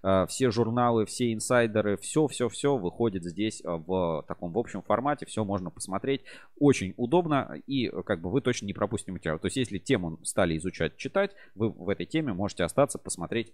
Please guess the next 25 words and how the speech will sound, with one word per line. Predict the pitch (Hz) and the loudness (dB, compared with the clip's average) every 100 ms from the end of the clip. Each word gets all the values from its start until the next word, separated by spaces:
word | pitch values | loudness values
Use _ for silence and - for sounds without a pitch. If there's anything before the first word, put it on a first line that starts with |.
| - | -16
все | - 104 | -4 -2
материалы | 80 87 82 127 113 | -2 -4 -2 0 0
в | - | -2
проекте | 92 101 - - - | -4 -2 -8 -8 -10
Uncomtech | 104 90 85 113 | -8 -4 -2 0
триста | 110 87 - | 0 -4 -8
шестьдесят. | - 80 - | -6 -6 -2
Ну | 113 | -2
вот | 82 | 0
давайте | 87 92 69 - - - | 2 2 -2 -8 -20 -6
вернёмся, | 90 98 117 - | -4 -2 -4 -2
посмотрим | 87 90 98 82 | -4 -4 -4 -6
пару, | 82 87 80 64 69 | 0 0 0 -8 -10
а, | 80 78 76 | -6 -4 -6
фотографий | - 95 95 98 - 78 - - - - - - | -2 0 2 2 0 -6 -10 -20 -20 -20 -20 -20
как | - | -6
раз | 92 - | -6 -2
панорамных | 98 95 98 123 90 - | -2 2 2 2 0 -6
из, | 101 87 78 | -8 -8 -4
а, | 78 78 | -4 -4
проекта | - 87 - 80 | -2 -2 -2 -6
Uncomtech | 73 82 87 - | -4 -6 -6 -6
триста | 85 - | -10 -10
шестьдесят. | - - 73 | -10 -6 -6
Вот | 69 | -8